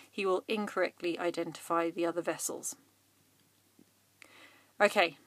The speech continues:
what about uh, the probability that he either goes in daylight or identifies the vessels correctly.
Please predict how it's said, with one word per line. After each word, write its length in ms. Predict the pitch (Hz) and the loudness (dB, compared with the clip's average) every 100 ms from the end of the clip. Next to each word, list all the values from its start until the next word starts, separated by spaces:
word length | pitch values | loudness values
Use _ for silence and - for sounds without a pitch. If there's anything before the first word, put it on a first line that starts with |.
| _ _ _ - - | _ _ _ -20 -2
what 320 | 208 247 269 | 8 10 10
about 600 | 226 170 180 - - - - - - _ | 10 12 12 8 2 -8 -10 -20 -20 _
uh, 180 | 185 180 | 2 4
the 100 | 185 | 0
probability 800 | - 247 247 226 196 185 190 180 | 2 4 6 6 4 2 2 2
that 260 | 175 - | 2 0
he 200 | - 190 - | -4 -8 4
either 340 | 220 277 269 | 8 8 8
goes 320 | 233 214 214 214 | 4 4 4 2
in 160 | 196 | -2
daylight 540 | 190 175 170 175 - - _ | 2 2 4 2 0 -10 _
or 480 | 269 269 185 185 190 | 4 6 6 6 2
identifies 640 | 185 185 170 - 185 175 | 0 -2 -4 -2 0 0
the 100 | - | -4
vessels 360 | 180 170 185 170 | -6 -4 -4 -4
correctly. 580 | - 185 - - - | -2 -2 -2 -6 -14